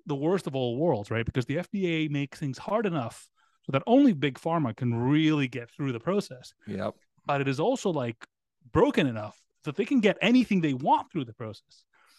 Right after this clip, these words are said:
Speaker 1: So it is just, <laughs> I can't go and get a drug approved, right? Because it, it just needs
Speaker 2: Right.
Speaker 1: so many hoop jumping, but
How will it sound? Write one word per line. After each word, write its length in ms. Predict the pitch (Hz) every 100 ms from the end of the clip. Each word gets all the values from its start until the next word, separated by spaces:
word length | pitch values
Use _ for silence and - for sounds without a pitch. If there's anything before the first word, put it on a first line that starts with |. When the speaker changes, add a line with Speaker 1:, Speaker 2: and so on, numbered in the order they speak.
| -
Speaker 1:
So 520 | - 160 156 147 143 -
it 180 | 170 190
is 200 | 170 151
just, 380 | 202 165 - 302
<laughs> 960 | 269 - - - _ - - 202 175 156
I 120 | 208
can't 400 | - 220 147 -
go 200 | 135 127
and 80 | 123
get 140 | 117
a 80 | 113
drug 240 | 117 113
approved, 400 | 107 - 107 185
right? 180 | 120 135
Because 260 | 139 147 127
it, 100 | 127
it 160 | 180 170
just 160 | 165 165
needs 180 | 156
Speaker 2:
Right. 120 | 98 135
Speaker 1:
so 280 | 190 233
many 200 | 208 190
hoop 220 | 165 226 -
jumping, 260 | 180 156 - -
but 120 | -